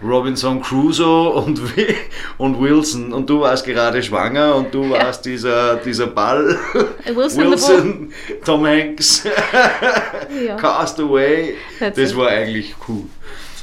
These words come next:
Speaker 1: Das war schon cool. <laughs>
Speaker 2: Ja, I remember having this massive belly and, and it was
Speaker 1: <laughs>
Speaker 2: perfect.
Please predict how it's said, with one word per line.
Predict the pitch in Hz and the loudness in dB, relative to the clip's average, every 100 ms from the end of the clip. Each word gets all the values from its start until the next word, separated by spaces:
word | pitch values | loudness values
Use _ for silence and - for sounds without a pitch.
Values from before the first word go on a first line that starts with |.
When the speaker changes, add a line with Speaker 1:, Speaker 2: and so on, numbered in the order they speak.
| - | -14
Speaker 1:
Das | 113 110 | -12 -8
war | 110 | -8
schon | 110 101 | -8 -10
cool. | 101 87 - - - - | -12 -10 -6 -6 -6 -8
<laughs> | - 120 - - - - - - 262 - | -8 -8 -10 -12 -12 -12 -12 -12 -14 -6
Speaker 2:
Ja, | 233 190 185 | -2 -2 -2
I | 180 | -4
remember | 180 180 | -6 -8
having | 185 175 | -10 -8
this | 175 | -8
massive | 185 185 180 190 175 | -6 -6 -6 -8 -6
belly | 190 185 175 180 | -4 -4 -4 -6
and, | 175 180 | -8 -6
and | - 190 | -4 -2
it | - 151 | -2 -2
was | 139 | -4
Speaker 1:
<laughs> | |
Speaker 2:
perfect. | 214 190 - - | -4 -6 -6 -10